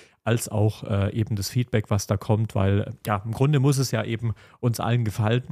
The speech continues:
und, äh, ich möchte da coolen Content für dich, ähm, ja, eben aufbereiten und machen. Deswegen bin ich sehr, sehr gespannt auf das Feedback, beziehungsweise bin auch wirklich froh über jeden Input. Ähm, ja, wie, wie gesagt, ich möchte ja unterm Strich, dass du was von hast. Ähm, wenn's dir gefällt,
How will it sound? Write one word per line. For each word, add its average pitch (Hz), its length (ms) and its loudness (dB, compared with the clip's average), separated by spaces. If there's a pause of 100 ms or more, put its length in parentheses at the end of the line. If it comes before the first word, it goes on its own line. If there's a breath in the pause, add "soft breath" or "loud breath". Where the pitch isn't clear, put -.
(120)
und, 104 240 0
äh, 101 160 0
ich - 180 -6
möchte 135 280 2
da 110 100 2
coolen 120 320 0
Content 113 400 2
für 107 140 4
dich, 110 320 -2
ähm, 98 400 0 (100)
ja, 104 160 -2
eben 107 200 -2
aufbereiten 110 680 -2
und 98 120 -4
machen. 104 260 -2 (320 loud breath)
Deswegen 107 380 2
bin 104 120 4
ich 104 140 0
sehr, 107 200 2
sehr 104 300 2 (280 soft breath)
gespannt 123 400 0
auf 123 160 0
das - 160 -4
Feedback, 123 400 -2
beziehungsweise 104 720 0
bin 107 240 -4
auch 101 240 -4
wirklich 107 260 -2
froh 123 340 -2
über 107 200 0
jeden 110 340 -2
Input. 120 440 0 (300 loud breath)
Ähm, 101 420 0
ja, 104 200 -4 (180)
wie, 107 240 -2
wie 107 80 -4
gesagt, 104 320 -4
ich - 140 -12
möchte 104 260 -2
ja 95 60 -2
unterm 101 300 -4
Strich, - 260 -2
dass 95 160 -4
du 107 140 0
was 101 160 0
von 92 180 -4
hast. 113 260 0 (800)
Ähm, 107 260 0
wenn's 156 200 2
dir 151 120 4
gefällt, 131 440 2